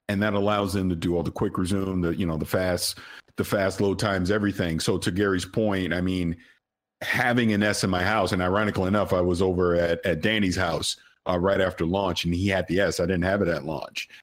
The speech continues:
and I'm at his house, and they had the S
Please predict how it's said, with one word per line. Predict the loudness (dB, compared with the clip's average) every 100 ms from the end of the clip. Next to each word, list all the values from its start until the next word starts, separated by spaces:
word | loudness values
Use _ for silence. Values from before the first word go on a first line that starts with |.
| -6
and | 0
I'm | 2
at | 2
his | 2 2
house, | 2 0 -2 -4 -8 _ _ _ -6
and | -4 -2 0
they | 0 2
had | 0 0
the | 0 0
S | 2 2 0 -4